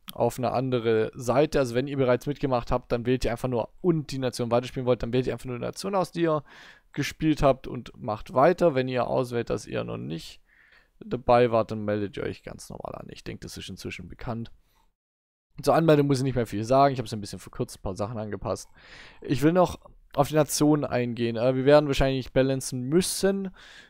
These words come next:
weil es ein bisschen kritisch war. Übrigens, morgen kommt der achte Part. Äh, soweit hab ich ja aufgenommen. Also morgen kommt der letzte Part, dann sind wir aktuell und übermorgen kommt dann schon der Livestream. Das ist also dieses Mal sogar ziemlich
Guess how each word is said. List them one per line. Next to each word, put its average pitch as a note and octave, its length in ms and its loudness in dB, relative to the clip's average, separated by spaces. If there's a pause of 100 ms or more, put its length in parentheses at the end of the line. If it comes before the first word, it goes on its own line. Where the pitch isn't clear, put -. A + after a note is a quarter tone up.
(100)
weil C3+ 220 6
es - 220 -2
ein C3 120 -14
bisschen C3+ 380 0
kritisch - 360 -2
war. F3 120 4
Übrigens, C#3 320 0
morgen C#3+ 360 4
kommt C#3 460 -2
der C3 320 2
achte C3 300 -4
Part. B2 400 2
Äh, G#2 160 -6
soweit B2 340 2
hab B2+ 100 -2
ich A#2+ 100 -4
ja A#2+ 40 0
aufgenommen. A2+ 400 -4
Also B2 240 0 (440)
morgen G3+ 280 6
kommt G3+ 220 -2
der F3+ 60 6
letzte F#3 340 -2
Part, D#3+ 260 2
dann D#3+ 100 0
sind D3+ 140 -6
wir E3 280 2 (120)
aktuell D3+ 680 0
und D3 280 -6
übermorgen D#3 400 6
kommt B2+ 160 -2
dann B2+ 60 -2
schon B2+ 140 -4
der A#2 80 2
Livestream. G#2+ 580 -4
Das A2+ 120 -4
ist A#2+ 120 -6
also C3 380 4 (340)
dieses C#3 240 -2
Mal C3+ 120 4
sogar A#2 240 2
ziemlich C#3 420 -2